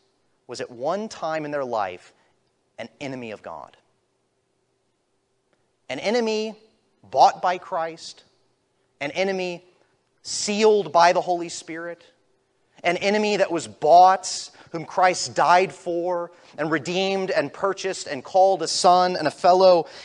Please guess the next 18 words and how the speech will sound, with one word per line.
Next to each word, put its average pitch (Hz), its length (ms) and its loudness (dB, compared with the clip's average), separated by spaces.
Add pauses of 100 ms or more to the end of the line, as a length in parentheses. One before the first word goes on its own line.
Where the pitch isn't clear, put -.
inheritor 185 640 2 (160)
alongside 165 920 4
him. 175 220 -4 (300)
Every 240 420 4
single 170 680 0 (120)
one 170 240 2
of 143 100 -2
us 107 300 -4
has 147 160 -12
been 147 180 -10
subdued, 120 840 -12 (720)
even 156 380 -12
when 123 160 -12
we 120 120 -14
were 104 280 -12 (320)
enemies 120 640 -14 (580)
of 104 120 -10
God. 110 420 -2